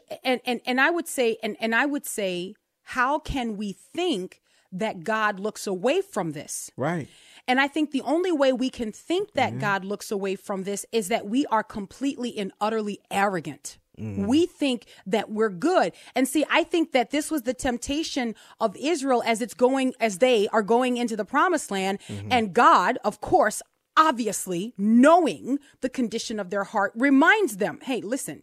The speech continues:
Speaker 1: don't, don't think that you're inheriting this land, you're going into this land because you're good."
Speaker 2: Right.
Speaker 1: All right. This is not because you're good.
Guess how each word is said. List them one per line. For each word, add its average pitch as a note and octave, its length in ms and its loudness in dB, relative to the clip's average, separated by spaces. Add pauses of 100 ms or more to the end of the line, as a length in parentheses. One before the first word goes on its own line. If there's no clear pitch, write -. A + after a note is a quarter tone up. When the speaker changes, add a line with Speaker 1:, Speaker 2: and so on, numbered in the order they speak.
Speaker 1:
don't, A3+ 280 -4 (640)
don't D4+ 320 -4
think - 640 -8 (480)
that F#3 260 -6 (320)
you're C4 420 0
inheriting G#3+ 640 -4
this F#3+ 160 -8
land, G3+ 160 -8
you're A3 160 0
going A3+ 300 -4
into A#3 180 -4
this F#3+ 220 -8
land G3 480 -4
because F#3+ 360 -6
you're G3+ 280 -2
good." E3 300 -12 (280)
Speaker 2:
Right. F2 340 -12
Speaker 1:
All F3+ 60 -8
right. F#3 280 -4 (760)
This D#4 220 -4
is C5 120 4
not D4+ 220 4
because G#3 240 -4
you're D#3+ 100 -6
good. C3+ 200 -16